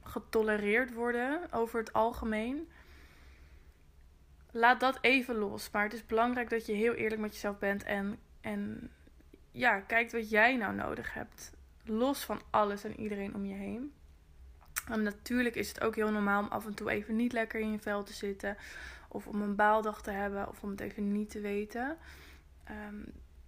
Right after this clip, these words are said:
maar het gaat hier gewoon over je algehele gezondheid, energieniveau en goed kunnen functioneren. Ehm, en ik denk dat het hele systeem, hoe het nu in elkaar zit, voor, nou,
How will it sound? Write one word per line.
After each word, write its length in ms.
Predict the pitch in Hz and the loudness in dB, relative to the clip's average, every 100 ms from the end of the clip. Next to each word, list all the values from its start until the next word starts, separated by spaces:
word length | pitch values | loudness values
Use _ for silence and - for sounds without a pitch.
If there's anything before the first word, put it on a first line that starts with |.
| - - - - | -20 -20 -20 -12
maar 240 | - 208 208 | -4 -2 -2
het 140 | - | 0
gaat 260 | 220 214 214 | 4 4 4
hier 200 | 214 214 | 0 0
gewoon 220 | 214 214 | -2 0
over 600 | 208 208 208 202 202 - | 0 -2 -2 0 0 -4
je 160 | 214 214 | -4 0
algehele 580 | 208 208 - 208 202 208 | 0 0 0 -2 -2 -2
gezondheid, 720 | 208 202 202 196 202 196 - | -4 -2 -2 -2 -4 -4 -4
energieniveau 1000 | 202 202 - 254 247 247 233 226 226 226 | -4 -4 0 4 4 4 4 6 4 2
en 400 | 214 202 202 214 | 0 2 0 -2
goed 240 | - 247 | -2 -2
kunnen 220 | - 247 240 | 2 0 2
functioneren. 840 | 254 254 - 247 311 302 185 220 - - - - - - - - - - - | 0 0 4 6 6 4 2 0 -6 -20 -20 -18 -18 -20 -20 -20 -20 -20 -12
Ehm, 260 | 220 214 214 | -8 -8 -8
en 160 | - 220 | -4 -4
ik 200 | 214 208 | -4 0
denk 260 | 214 240 | 0 0
dat 100 | 240 | -4
het 100 | 214 | -4
hele 180 | 214 220 | -2 -2
systeem, 560 | 214 208 - 226 220 220 | -2 -8 -2 0 2 0
hoe 100 | 208 | -2
het 100 | 202 | 0
nu 320 | 202 214 220 | 2 2 2
in 80 | 202 | -2
elkaar 360 | 202 196 202 | 0 0 0
zit, 240 | - 208 202 | -2 -8 -8
voor, 440 | - 202 196 196 | -10 -6 -4 -2
nou, 400 | 190 190 185 185 | -2 -2 -2 -4